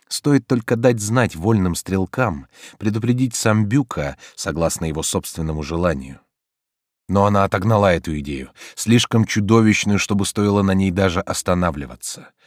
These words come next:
Ведь Голиаф был все-таки отцом ее ребенка, и Сильвина не могла злоумышлять против его жизни.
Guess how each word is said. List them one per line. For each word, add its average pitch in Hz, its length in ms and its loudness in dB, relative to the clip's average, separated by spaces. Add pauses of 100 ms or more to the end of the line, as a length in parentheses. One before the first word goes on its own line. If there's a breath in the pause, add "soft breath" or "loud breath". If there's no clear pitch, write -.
(260 soft breath)
Ведь 87 180 -2
Голиаф 95 440 2
был 95 160 0
все-таки 101 420 -4
отцом 104 380 2
ее 95 160 4
ребенка, 98 600 2 (200 loud breath)
и 101 80 -2
Сильвина 101 420 4
не 107 140 6
могла 107 420 4
злоумышлять 110 720 2
против 104 360 -4
его 110 200 2
жизни. 110 580 -4